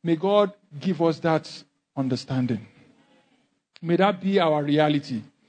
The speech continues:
in the name of Jesus. Where you say, "I want to do this because I've been instructed by the Lord to do it." And he gives you direction on where to go. And then you get the person, "Oh yeah, we need to get this done." You don't need to o-,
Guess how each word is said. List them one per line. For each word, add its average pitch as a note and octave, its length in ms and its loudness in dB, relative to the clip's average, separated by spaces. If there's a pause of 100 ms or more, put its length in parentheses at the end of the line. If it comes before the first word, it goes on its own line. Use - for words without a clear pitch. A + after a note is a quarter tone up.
(360)
in E3 100 -4
the D3 80 0
name D3 240 4
of C#3+ 140 0
Jesus. C#3 480 -4 (440)
Where G#3+ 200 0
you G3+ 180 0
say, G3+ 460 2 (1120)
"I A3 120 4
want C4 240 0
to G#3+ 60 -12
do F#3+ 220 -2
this F#3 480 0
because F#3+ 320 0
I've F3 140 4
been E3 140 -4
instructed G#3 600 -2
by D#3+ 140 2
the D3+ 80 -2
Lord E3 240 4
to D3 80 -14
do D3 140 2
it." C3 240 2 (440)
And B3+ 400 2
he B3+ 140 0
gives A#3+ 240 2
you A#3 80 -2
direction G3+ 460 2
on E3+ 100 2
where F3 180 4
to D#3 140 -10
go. C#3+ 240 2 (1000)
And G3 200 0
then A3+ 200 4
you G3+ 120 -2
get G3 240 2
the F3+ 100 -2
person, G3+ 640 0 (320)
"Oh F#3+ 100 -2
yeah, F#3+ 240 2 (180)
we F3 100 -6
need G3+ 160 0
to F3+ 80 -14
get E3+ 240 4
this D#3 160 -2
done." D3 180 -2
You A3+ 100 -4
don't D#4 160 4
need D4 120 -2
to G#3 180 0
o-, A#3 260 0